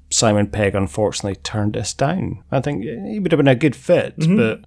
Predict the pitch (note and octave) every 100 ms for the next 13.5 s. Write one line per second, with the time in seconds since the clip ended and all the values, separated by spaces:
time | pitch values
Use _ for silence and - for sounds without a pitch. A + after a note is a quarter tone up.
0 | - B2 B2 G#2+ - A#2+ F#2+ F#2 G2 A#2
1 | B2+ - G#2+ A2 - - A2 G2 - A2
2 | - G#2+ G2+ G2 G#2 G#2 G2+ F#2+ G2+ -
3 | A2 G2 F#2+ G#2+ G2 G2 - D#3+ D3 F#2+
4 | F2+ - A2 - G2+ F#2 F2+ F2+ - -
5 | C#2 - - D3 C#3 C3+ - - A#3+ A#3
6 | A2+ C#3 C3+ - - C#3 C3 B2+ B2+ B2+
7 | - F3 E3 - B2+ C3 C#3 - - -
8 | - C3 C#3+ C#3+ C#3+ - - - - D3+
9 | D#3+ F#3 E3 - F#3 F#3 G#2 - - -
10 | - - _ C#3+ C#3+ C#3 C#3+ C#3+ C3 C#3
11 | C3+ C3 B2+ D3+ C#3 F3+ E3+ B2+ F#2+ A#2+
12 | A#2+ C3+ D#3+ B2 - A2 G2+ G2 - G#2
13 | G2 F#2 F#2 F2